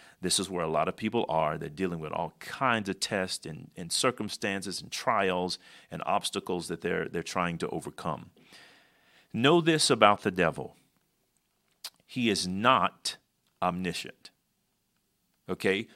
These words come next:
So he doesn't know everything. Let's, uh, let's establish this as well. He doesn't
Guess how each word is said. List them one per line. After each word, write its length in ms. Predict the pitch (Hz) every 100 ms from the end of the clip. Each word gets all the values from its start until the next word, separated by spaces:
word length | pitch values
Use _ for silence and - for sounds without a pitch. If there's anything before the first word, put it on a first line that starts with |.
| - _ -
So 220 | - 113
he 180 | 104 143
doesn't 400 | 127 120 131 -
know 720 | 113 120 117 90 85 95 - _ _ _ _ _
everything. 640 | 107 92 87 - 78 67 - _ _ _ _ _ _ _ -
Let's, 400 | 107 - - - - -
uh, 320 | 58 58 - -
let's 220 | 110 107
establish 480 | 110 - 107 107 107
this 200 | 117 107
as 120 | 107
well. 400 | 113 131 85 - - _ - _ _ _ _
He 220 | - 160
doesn't 680 | 120 104 131 165 120 107 107